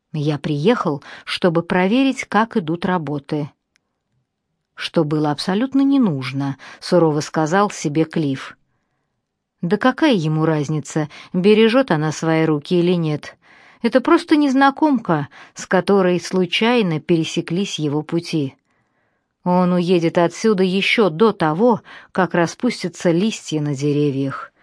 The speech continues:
и ему следует помнить об этом, а также о том, что она совершенно его не интересует.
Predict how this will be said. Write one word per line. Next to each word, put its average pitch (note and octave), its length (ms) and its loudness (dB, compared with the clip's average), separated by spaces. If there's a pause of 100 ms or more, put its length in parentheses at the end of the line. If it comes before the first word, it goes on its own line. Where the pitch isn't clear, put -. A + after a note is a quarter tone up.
(320)
и E3+ 80 0
ему D#3 300 0
следует D#3 560 0
помнить F#3+ 580 2
об D#3 200 0
этом, D3+ 460 -4 (840)
а E3+ 140 0
также A3+ 400 2
о E3+ 100 4
том, C4 400 4 (280)
что - 460 2
она G#3+ 400 4
совершенно A3+ 760 0
его F#3 380 2
не G3 240 0
интересует. D3 920 -6